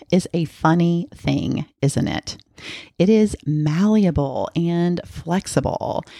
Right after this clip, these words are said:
and in many ways, it is like a game of telephone. It's all based on our interpretation and our individual filters.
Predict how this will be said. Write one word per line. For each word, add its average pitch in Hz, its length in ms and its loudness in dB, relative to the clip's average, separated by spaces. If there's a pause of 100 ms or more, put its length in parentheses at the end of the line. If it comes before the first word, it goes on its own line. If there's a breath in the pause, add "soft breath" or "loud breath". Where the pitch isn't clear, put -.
(220 loud breath)
and 214 140 2
in 208 200 4
many 202 240 2
ways, 247 640 2 (100)
it 202 300 2
is 226 180 2
like 165 380 0
a - 80 0
game 147 520 4
of 147 140 -2
telephone. - 840 -6 (380 loud breath)
It's - 160 2 (100)
all 214 380 2
based - 640 -2
on 147 460 2 (100)
our 151 200 0
interpretation 175 1160 -2
and 160 320 2
our 185 480 0 (120)
individual 156 1160 0
filters. - 840 -4